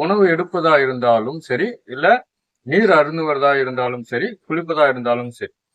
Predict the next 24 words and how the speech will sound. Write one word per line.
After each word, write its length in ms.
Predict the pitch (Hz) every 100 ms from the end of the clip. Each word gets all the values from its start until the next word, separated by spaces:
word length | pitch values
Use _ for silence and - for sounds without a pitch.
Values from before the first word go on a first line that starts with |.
| _ _ _ _ -
ஒரு 200 | 190 190 277 _ _ _ _ -
அரை 240 | 120 160
மணி 180 | 170 151
நேரம் 360 | 131 135 135 - _ _ _ - -
சென்ற 240 | 131 143 147
பிறகு 280 | 131 143
செய்வது 400 | 190 135 127 131 131
நல்லது. 400 | 107 104 104 180 - _ _ _ _ _ -
உடல் 280 | 139 208 214
ரீதியா 280 | 202 190 202 196
ஏதாவது 320 | 170 170 185 180
உங்களுக்கு 320 | 170 151 139 131
பிரச்சனைகள் 560 | 123 120 170 165 143
இருந்தால், 440 | 117 110 104 123 - _ _ _ _ _ _
டாக்டரை 500 | 131 196 202 208 175 - - _ -
ஆலோசனை 400 | 143 180 170 170 127
கேட்ட 220 | 147 156 175
பிறகு 280 | 156 131 208
செய்வது 420 | - 139 139 135
நல்லது. 400 | 135 107 110 101 202 _ _ _ _ _ _ -
அதே 180 | 139 190
போல 160 | 214 180
சர்ஜரி 360 | 143 151 214 214 170
நடந்திருந்தாலும் 680 | 160 165 156 147 143 160